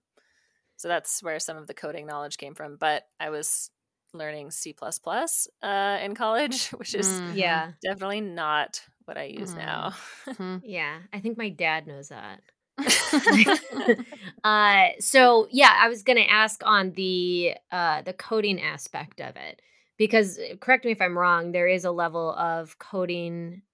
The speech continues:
Speaker 3: understanding that you need to have or need to be able to get up to speed with to do this job.
Speaker 1: Yes, um, definitely.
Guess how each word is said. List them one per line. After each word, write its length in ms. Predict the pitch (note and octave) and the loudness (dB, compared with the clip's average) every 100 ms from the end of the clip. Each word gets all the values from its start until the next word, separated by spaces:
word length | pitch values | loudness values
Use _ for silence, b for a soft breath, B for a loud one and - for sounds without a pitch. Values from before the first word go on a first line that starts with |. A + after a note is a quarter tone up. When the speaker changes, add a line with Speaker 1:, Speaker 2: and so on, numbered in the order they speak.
| - | -8
Speaker 3:
understanding 580 | F#3+ F3 - F3 D#3+ D#3+ | -4 -4 -4 -6 -6 -8
that 120 | D#3 | -10
you 140 | E3+ E3 | -10 -10
need 220 | D#3+ D3+ | -10 -12
to 80 | D3+ | -10
have 400 | - D3+ D3 D#3 | -2 0 0 -2
or 160 | F3+ F3 F3 | -2 -2 -2
need 240 | A3 A3 G3+ | 0 2 2
to 60 | |
be 220 | G3 F3+ F3 | -2 -2 -4
able 180 | E3 | -4
to 100 | E3 D#3+ | -6 -8
get 140 | D#3 | -10
up 100 | C3 | -10
to 100 | E3 | -14
speed 360 | - - D#3+ D#3 | -14 -10 -8 -6
with 280 | D3 B2 - | -8 -10 -16
to 100 | F3+ | -14
do 560 | D#3+ E3+ D#3+ D3 C#3+ E3+ _ _ _ _ | -8 -4 -4 -4 -8 -16 _ _ _ _
this 280 | F#3 F3 - | -4 -4 -6
job. 200 | F3+ - - - _ _ _ _ _ b b b _ | -12 -12 -14 -20 _ _ _ _ _ b b b _
Speaker 1:
Yes, 800 | - G3 F#3 - - - - - - - | -6 0 0 0 -2 -2 -2 -6 -8 -8
um, 920 | F3 D#3+ D#3 D3+ D3+ D3 D3 D3 - _ - | -6 -4 -4 -4 -6 -8 -12 -18 -20 _ -12
definitely. 800 | - F3 - D#3+ - - - A3+ | -4 -4 -4 -12 -12 -12 -14 -20